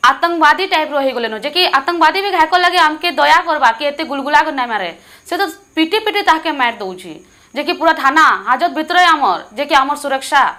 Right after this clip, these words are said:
ଯେନୁ କି ଅଛି ସେନୁ। ମତେ ତ ଆମର ଓଡ଼ିଶା ପୁଲିସକୁ ବିସ୍କୁ ବି ଭରସା ନାଇନ।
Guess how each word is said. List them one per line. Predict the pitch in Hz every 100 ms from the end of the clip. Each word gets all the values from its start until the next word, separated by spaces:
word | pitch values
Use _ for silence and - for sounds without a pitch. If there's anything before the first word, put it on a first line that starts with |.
| - _ -
ଯେନୁ | 220 277 269
କି | 254
ଅଛି | 226 220 220 151 - - -
ସେନୁ। | 226 190 - _ _ _ _ -
ମତେ | 269 370
ତ | 427 427 440 - -
ଆମର | 302 339 330
ଓଡ଼ିଶା | 330 381
ପୁଲିସକୁ | 381 370 381 302
ବିସ୍କୁ | - 381 370
ବି | 392
ଭରସା | 254 262 240 240 254
ନାଇନ। | 180